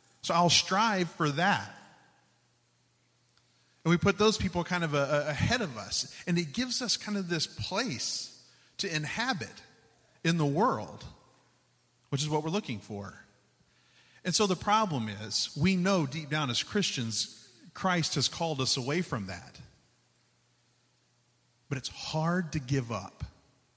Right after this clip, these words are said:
It's hard to give up 'cause it feels so safe. It gives us meaning. It gives us what, or, or the illusion of meaning, I should say.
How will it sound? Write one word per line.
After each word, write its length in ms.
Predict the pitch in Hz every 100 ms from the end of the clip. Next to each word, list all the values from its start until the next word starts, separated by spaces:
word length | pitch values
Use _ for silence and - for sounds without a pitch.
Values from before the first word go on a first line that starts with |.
| _ _ _ _ _ _ _ _ - -
It's 140 | 147
hard 320 | - 170 180 202
to 60 |
give 200 | 185 165
up 160 | 156 -
'cause 160 | 147
it 100 | 127
feels 460 | 123 - 147 160 170
so 280 | - 135 120
safe. 680 | - - 110 120 - - - _ _ _ _ _ _ _ _ _ _ _ _
It 140 | 143 117
gives 320 | 131 175 160
us 180 | 143 117
meaning. 720 | 120 135 165 170 147 117 104 -
It 100 | 139
gives 260 | 127 170 160
us 320 | 143 - -
what, 240 | 147 156 -
or, 100 | 151
or 200 | 151 143
the 140 | 143
illusion 560 | 127 139 196 170 139 120
of 160 | 110
meaning, 360 | 120 117 113 110
I 60 |
should 240 | 110 123 107
say. 300 | - 107